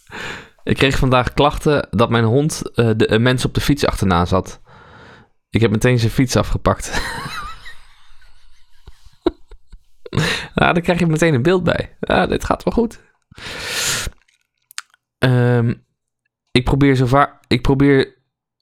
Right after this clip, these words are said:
ik probeer zo vaak een originele mop te maken over de onderkant van de fiets,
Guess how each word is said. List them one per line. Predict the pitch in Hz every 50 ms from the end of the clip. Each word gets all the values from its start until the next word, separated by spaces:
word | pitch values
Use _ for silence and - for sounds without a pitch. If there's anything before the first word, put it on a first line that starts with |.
| _ _ _ _ _ _ _ _ _ _ _ _ _ _ - - -
ik | - 127 123
probeer | - - 123 127 127 127 120
zo | 107 120 143 151
vaak | 151 151 151 143 139 127
een | 131 120
originele | 95 120 123 117 117 123 123 123 117 113
mop | 113 131 123 -
te | - 113
maken | 107 107 107 110 110 - 107
over | 82 107 107 110
de | 107
onderkant | 85 104 110 113 - 113 107 -
van | - 107
de | 104
fiets, | - - 123 110 - - - -